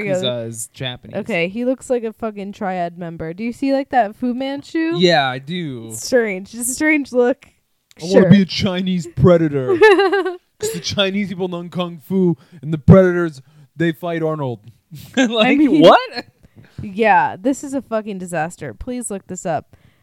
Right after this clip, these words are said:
Speaker 1: Basically, this fucking asshole decided to get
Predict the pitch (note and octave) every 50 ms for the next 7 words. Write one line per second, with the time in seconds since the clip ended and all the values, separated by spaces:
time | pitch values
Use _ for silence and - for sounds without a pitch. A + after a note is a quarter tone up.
0 | _ _ - A#3 C4 A3+ B3+ B3+ A#3 B3+ A#3 G3 G#3+ A3+ - - G3+ F3+ F3+ -
1 | F#3+ F3 F3 E3+ E3+ F3 - - F#3 E3+ E3 D#3+ F3 - - E3+ D#3 D#3 D#3+ E3
2 | - E3+ - F3 D#3+ D#3 C3 -